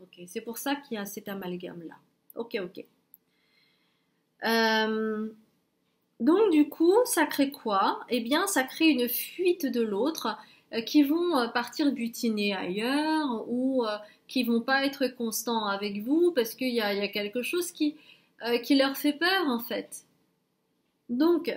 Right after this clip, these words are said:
vous avez besoin de lâcher prise avec, euh, ce, cette grande avidité, cette frustration que vous avez, et c'est pour cela que vous allez, euh, vous foncer, en fait.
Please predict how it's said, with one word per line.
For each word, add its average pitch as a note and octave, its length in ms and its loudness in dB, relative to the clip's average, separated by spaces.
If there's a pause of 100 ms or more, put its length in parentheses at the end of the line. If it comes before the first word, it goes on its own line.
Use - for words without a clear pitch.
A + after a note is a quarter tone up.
(120)
vous C4 200 -2
avez C4+ 220 4
besoin C#4+ 400 2
de D#4 80 4
lâcher B3+ 360 0
prise G4 380 -4
avec, C#4 360 0
euh, A3+ 120 -2 (300)
ce, A#3 440 -2
cette A#3 360 0
grande D4+ 400 2
avidité, A#3+ 960 2
cette A#3 220 -4
frustration D4+ 1000 -4
que C#4+ 100 -4
vous G#3 280 -6
avez, C4+ 640 2
et - 20 0
c'est A3+ 160 -6
pour - 200 -18
cela C#4 320 0
que D#4 120 -2
vous G#3+ 260 -6
allez, C4 400 2
euh, G3 80 2 (300)
vous A#3 160 -6
foncer, B3+ 580 0
en G#3+ 60 -2
fait. - 460 -10